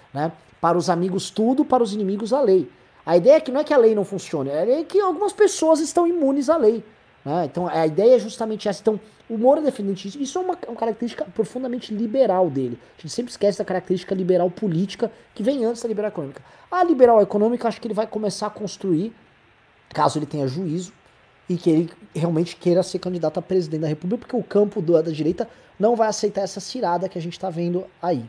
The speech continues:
Querem comentar? Leandro Gavinier, grande Leandro Gavinier, nosso Leandro Gavinier mandou cinquenta reais, disse, "É um sofrimento ver a estupidez diária do presidente da República.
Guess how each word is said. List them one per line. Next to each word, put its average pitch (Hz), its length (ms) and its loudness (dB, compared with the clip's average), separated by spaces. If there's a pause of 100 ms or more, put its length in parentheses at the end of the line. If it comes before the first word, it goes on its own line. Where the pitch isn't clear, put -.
(300)
Querem 135 180 -8
comentar? 135 420 -8 (4000)
Leandro 240 380 6
Gavinier, 190 720 2
grande 208 640 6
Leandro 294 280 4
Gavinier, 233 480 2
nosso 233 260 -4
Leandro 262 160 -6
Gavinier 214 400 0
mandou 240 220 0
cinquenta 220 400 -2
reais, 214 120 2
disse, 160 180 -4
"É 214 40 -2
um - 20 -4
sofrimento 220 520 -2
ver 202 80 4
a 214 40 6
estupidez 202 520 -2
diária 185 260 0
do 196 80 -2
presidente 185 300 -2
da 185 80 -2
República. 147 440 -6